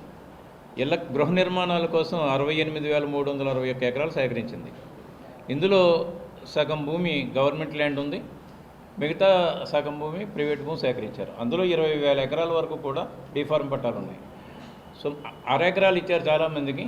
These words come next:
ఇంచుమించు నలభై వేల కుటుంబాలుకి కాంపెన్సేషన్ ఇచ్చారు, భూమి కాంపెన్సేషన్ ఇచ్చారు. కానీ కొత్త భూసేకరణ చట్టం ఏం చెప్తుందంటే, భూమి కాంపెన్సేషన్తో పాటు ఆర్ అండ్ ఆర్ ప్యాకేజ్ కూడా ఇవ్వాలి. రెండు వేల, రెండు వందల ఇరవై నాలుగు జీవో కింద పది లక్షల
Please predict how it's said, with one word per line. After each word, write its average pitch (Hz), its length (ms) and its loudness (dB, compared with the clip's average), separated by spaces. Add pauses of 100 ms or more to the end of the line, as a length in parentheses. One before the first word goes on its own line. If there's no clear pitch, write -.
ఇంచుమించు 156 340 -6
నలభై 147 400 0
వేల 135 220 0
కుటుంబాలుకి 143 1600 -4
కాంపెన్సేషన్ 151 720 -2
ఇచ్చారు, 135 220 0
భూమి 127 200 -2
కాంపెన్సేషన్ 123 480 -2
ఇచ్చారు. 117 260 -2
కానీ 139 520 -2
కొత్త 131 180 -2
భూసేకరణ 170 520 0
చట్టం 156 220 -4
ఏం 143 80 -6
చెప్తుందంటే, 139 480 -6 (560)
భూమి 175 240 0 (100)
కాంపెన్సేషన్తో 165 720 -2 (120)
పాటు 135 280 0 (680)
ఆర్ 156 160 6
అండ్ 180 140 2
ఆర్ 175 180 2
ప్యాకేజ్ 147 360 -2
కూడా 151 180 0
ఇవ్వాలి. 104 240 -6 (1080)
రెండు 139 160 -2
వేల, 170 180 4 (800)
రెండు 143 220 -4
వందల 160 160 -2
ఇరవై 151 200 -2
నాలుగు 156 320 -2
జీవో 147 220 -2
కింద 151 200 -6 (120)
పది 131 120 0
లక్షల 131 280 -4